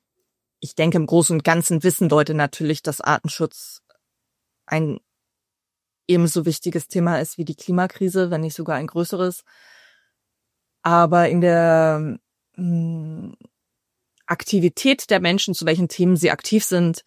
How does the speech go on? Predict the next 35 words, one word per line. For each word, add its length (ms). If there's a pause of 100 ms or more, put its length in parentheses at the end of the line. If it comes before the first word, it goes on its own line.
(640)
denke 300
ich, 300
dass 180
die 140
Frage 420
von, 500
von 200
Energie, 500
von 220
Klima, 420
von 180
Kohle, 340
von 200
Gas, 520 (440)
äh, 220
dort 260
weiterhin 480
größer 480
ist 340
als 160
die 140
von 220
Natur 440
und 220
Artenschutz. 640 (1800)
Trotzdem 540
glaube 280
ich, 80
dass 280
das 220
Bewusstsein 600
der 100
Leute 360
über 180
die 480